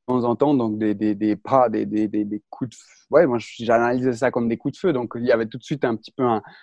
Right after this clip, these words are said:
une peur qui, qui, qui venait. Et en fait, tu te rendais compte que c'était quelque chose de, d'assez, euh,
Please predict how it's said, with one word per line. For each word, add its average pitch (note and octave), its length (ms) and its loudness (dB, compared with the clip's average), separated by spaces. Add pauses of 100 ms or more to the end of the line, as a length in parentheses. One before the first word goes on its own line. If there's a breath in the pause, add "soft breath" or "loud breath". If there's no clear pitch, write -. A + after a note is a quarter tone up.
(260 loud breath)
une B2+ 180 2
peur D3+ 300 6
qui, A2 280 -6
qui, A2+ 320 -10
qui - 180 -14
venait. B2+ 540 0
Et A2+ 60 -2
en A2+ 100 -2
fait, C3+ 200 0 (140)
tu - 80 -20
te - 80 -20
rendais B2 260 -2
compte C3+ 340 4
que A#2 100 -4
c'était A2 280 -4
quelque A2+ 200 -2
chose B2+ 280 0
de, G#2+ 180 0
d'assez, A2 500 2
euh, A2 340 2